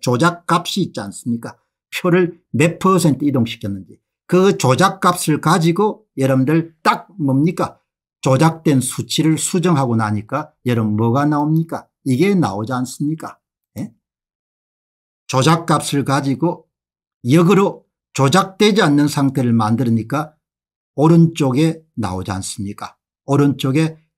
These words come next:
사전투표 득표율 빼기 당일 투표 득표율이 영점구 퍼센트, 마이너스 육 퍼센트, 영점육 퍼센트입니다. 이렇게 해야 정상선거입니다. 여러분 눈 크게 뜨시고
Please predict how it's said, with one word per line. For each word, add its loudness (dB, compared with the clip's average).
사전투표 0
득표율 -2
빼기 -2
당일 2
투표 -6
득표율이 -4
영점구 2
퍼센트, -2
마이너스 2
육 0
퍼센트, -2
영점육 2
퍼센트입니다. -8
이렇게 2
해야 -2
정상선거입니다. -2
여러분 4
눈 4
크게 -4
뜨시고 -4